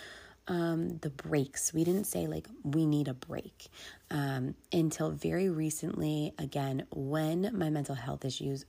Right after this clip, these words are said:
kind of came to a head, when the bipolar, when the manic episodes, you know, we realized that we did need a little bit of time to work through some of the things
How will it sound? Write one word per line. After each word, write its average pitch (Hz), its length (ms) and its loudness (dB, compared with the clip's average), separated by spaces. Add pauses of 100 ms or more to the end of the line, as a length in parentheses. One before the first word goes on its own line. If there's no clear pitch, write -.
(380)
kind 151 300 -2
of 151 160 -4
came 135 240 -4
to 143 160 -6
a 131 60 -4
head, 127 280 -4 (400)
when 147 480 2
the 180 80 4
bipolar, 139 580 0
when 135 280 -2
the 190 100 2
manic 143 540 0
episodes, 135 560 -6 (360)
you 156 80 2
know, 147 120 6
we 139 160 2
realized 135 680 -2
that 139 140 -4 (220)
we 143 160 0
did 196 160 6
need 175 180 4
a 139 60 0
little 143 180 -2
bit 147 140 -4
of 147 80 -6
time 135 580 -2
to - 180 -2
work 143 300 -4
through 170 640 2 (280)
some 160 260 2
of 160 80 0
the 190 80 2
things 143 500 -2